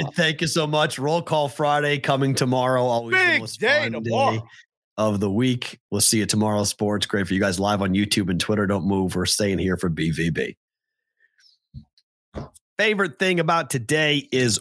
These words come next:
Speaker 1: what?
Speaker 2: Some people in town, P. Ralt,
Speaker 1: Hmm.
Speaker 2: from this Fantasy Sports and Gambling or s-,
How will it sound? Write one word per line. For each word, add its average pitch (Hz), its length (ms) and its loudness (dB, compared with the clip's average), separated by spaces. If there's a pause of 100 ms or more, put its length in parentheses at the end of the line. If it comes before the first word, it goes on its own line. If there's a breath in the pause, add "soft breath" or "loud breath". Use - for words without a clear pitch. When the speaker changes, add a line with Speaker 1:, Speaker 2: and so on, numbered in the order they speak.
Speaker 1:
what? 101 360 0 (600)
Speaker 2:
Some 170 200 -10
people 233 460 0
in 214 140 0
town, 185 680 0
P. 170 240 -2
Ralt, 147 420 0 (500)
Speaker 1:
Hmm. 302 240 2
Speaker 2:
from 160 200 -4
this 131 160 -6
Fantasy 160 1080 -2
Sports - 880 -4
and 117 180 -6
Gambling 151 640 0 (140)
or 113 160 -6
s-, - 180 -8